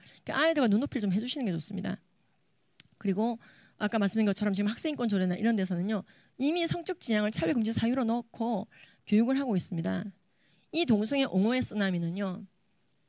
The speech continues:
분명히 모든 자선단체가 동성애를 옹호해야 된다라는 규칙이 없죠.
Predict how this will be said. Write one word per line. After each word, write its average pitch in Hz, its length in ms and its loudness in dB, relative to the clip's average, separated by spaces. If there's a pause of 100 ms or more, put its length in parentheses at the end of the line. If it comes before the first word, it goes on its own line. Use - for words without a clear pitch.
(140)
분명히 311 420 2
모든 233 360 4
자선단체가 226 800 -2
동성애를 226 720 -2
옹호해야 247 380 2
된다라는 190 440 0
규칙이 247 320 0
없죠. 220 520 -2